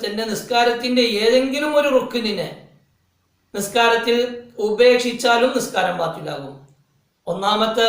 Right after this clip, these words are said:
റുക്കിനാണ് നിയ്യത്ത്, രണ്ടാമത്തതാണ് തക്ബീറത്തുൽ ഇഹ്റാം. ഈ രണ്ടെണ്ണത്തിനെ പ്രധാനപ്പെട്ട നിസ്കാരത്തിലേക്ക് പ്രവേശിക്കാനുള്ള കാര്യങ്ങളായതുകൊണ്ട് തന്നെ ഇവ രണ്ടിനെയും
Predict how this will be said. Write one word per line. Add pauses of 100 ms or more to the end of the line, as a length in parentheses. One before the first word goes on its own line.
റുക്കിനാണ്
നിയ്യത്ത്, (680)
രണ്ടാമത്തതാണ്
തക്ബീറത്തുൽ
ഇഹ്റാം. (680)
ഈ (140)
രണ്ടെണ്ണത്തിനെ (240)
പ്രധാനപ്പെട്ട (140)
നിസ്കാരത്തിലേക്ക്
പ്രവേശിക്കാനുള്ള (120)
കാര്യങ്ങളായതുകൊണ്ട്
തന്നെ (600)
ഇവ
രണ്ടിനെയും